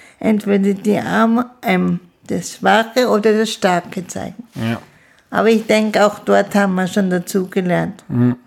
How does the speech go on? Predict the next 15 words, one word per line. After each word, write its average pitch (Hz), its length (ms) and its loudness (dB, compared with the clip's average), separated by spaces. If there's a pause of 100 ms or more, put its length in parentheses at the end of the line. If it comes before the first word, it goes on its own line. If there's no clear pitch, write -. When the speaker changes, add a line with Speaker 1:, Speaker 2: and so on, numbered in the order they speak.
(1160)
Speaker 2:
Und 120 140 -2
die 123 80 0
Kritik 135 380 2
ist 131 100 4
jetzt, 131 180 2
wenn 127 140 4
man 123 120 2
dich 135 200 -2
zum 127 120 2
Beispiel 120 320 0
sieht, 139 320 0
du 123 140 2
wirkst 135 360 0
sehr 123 220 0
ausgeruht, 131 880 2